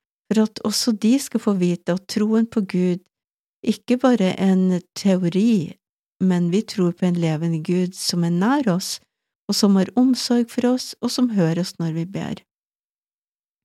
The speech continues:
Og jeg vil be for deg som ønsker å formidle troen til dine barn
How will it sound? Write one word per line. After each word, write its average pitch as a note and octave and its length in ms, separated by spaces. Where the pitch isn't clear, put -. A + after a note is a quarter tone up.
Og G3+ 80
jeg A3+ 160
vil C4+ 160
be G3+ 200
for G3 200
deg F#3+ 240
som F#3+ 300
ønsker F3+ 440
å - 80
formidle F3 480
troen F#3 560
til G#3 200
dine F#3 440
barn F3+ 360